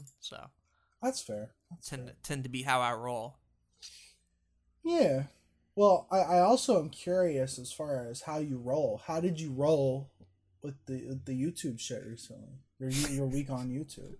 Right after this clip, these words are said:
Speaker 1: Yeah. Yeah, that's a
Speaker 2: How,
Speaker 1: good
Speaker 2: how,
Speaker 1: segue.
Speaker 2: how, how is that?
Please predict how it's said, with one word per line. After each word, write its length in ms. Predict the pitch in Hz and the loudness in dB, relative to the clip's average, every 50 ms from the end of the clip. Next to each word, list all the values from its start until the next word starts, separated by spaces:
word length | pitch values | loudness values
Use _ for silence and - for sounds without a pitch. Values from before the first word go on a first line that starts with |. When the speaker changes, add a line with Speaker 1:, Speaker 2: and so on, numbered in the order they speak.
| _ _ _ - | _ _ _ -6
Speaker 1:
Yeah. 300 | 160 143 139 143 147 180 - _ _ _ _ _ _ _ - _ _ _ _ _ _ _ _ _ _ _ _ - | -2 -2 0 0 -2 -2 -4 _ _ _ _ _ _ _ -20 _ _ _ _ _ _ _ _ _ _ _ _ -2
Yeah, 180 | 127 135 143 147 | 2 2 4 4
that's 60 | - | 4
a 60 | 240 | 4
Speaker 2:
How, 60 | 196 | 4
Speaker 1:
good 100 | 165 165 | 6 8
Speaker 2:
how, 120 | 269 269 240 | 8 10 8
Speaker 1:
segue. 120 | 214 - | 8 6
Speaker 2:
how, 260 | - 269 277 277 240 214 190 247 | 8 8 8 8 8 6 4 6
how 180 | 262 285 277 240 | 8 10 10 10
is 140 | 233 214 196 | 8 6 4
that? 340 | 240 254 269 208 156 - - | 4 6 6 4 4 0 -6